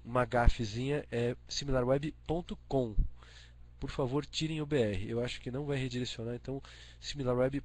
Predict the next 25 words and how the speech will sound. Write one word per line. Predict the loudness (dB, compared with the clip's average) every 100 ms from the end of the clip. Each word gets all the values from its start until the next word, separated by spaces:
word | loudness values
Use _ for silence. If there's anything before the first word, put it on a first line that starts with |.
| -2
ponto | -4 -4 -10 -4
com. | 0 2 0 -8 -14 -16 -16 -4
Você | -2 2 0
consegue | 0 -2 -2 2 2 2 0 -4
nele, | 0 0 0 0 -2
entre | -4 2 4
outras | 4 2 -2 -4
informações, | -4 -6 -6 -6 -2 0 0 -2 -8 -10 -12 -16 -18 -8
é, | -2 0 0 0 0 -2 -6 -2
ter | 4
uma | 4 4
estimativa | 0 0 0 0 0 2 4 2 2
de | 2
visitas | 0 0 0 0 0 -2 -2 -2 -6 -8 -16 -18 -18 -18 -14
de | -4 -4
qualquer | 2 2 4 2
site, | 6 6 6 4 -2 -2 -4 -6 -14 -8
né? | -6
Então | -2 0 2
eles, | 0 2 0 0 -6 -12 -14 -18 -18 -18 -20 -20 -20 -20 -20 -20 -4
por | -2
meios | 2 4 4 2 2
aí | 0 0 -2
que, | -4 -2 -2 -4 -6
que | -6 -6